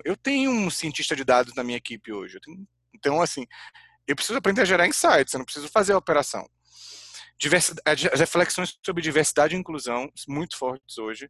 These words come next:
como ela permeiam toda a organização. A parte de geração de jornada e employee experience. Eu, eu reforço também, acho que as ferramentas de coaching,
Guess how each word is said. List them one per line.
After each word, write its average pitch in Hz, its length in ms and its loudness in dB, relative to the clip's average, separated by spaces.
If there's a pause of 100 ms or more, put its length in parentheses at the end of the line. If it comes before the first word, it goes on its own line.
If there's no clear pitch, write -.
(220)
como 147 180 -2
ela 151 120 6
permeiam 131 400 -2
toda 135 280 -6
a - 20 0
organização. 120 680 -8 (480)
A 165 120 4
parte 175 340 4
de 147 100 -4
geração 151 440 4
de 170 100 -10
jornada 156 580 4
e 180 60 2
employee 156 440 0
experience. 120 840 -8 (580)
Eu, 156 200 0
eu 147 60 2
reforço 160 460 2
também, 147 280 -2
acho 143 160 0
que - 80 -4
as - 100 -6
ferramentas 151 460 -2
de - 120 -6
coaching, 131 520 -6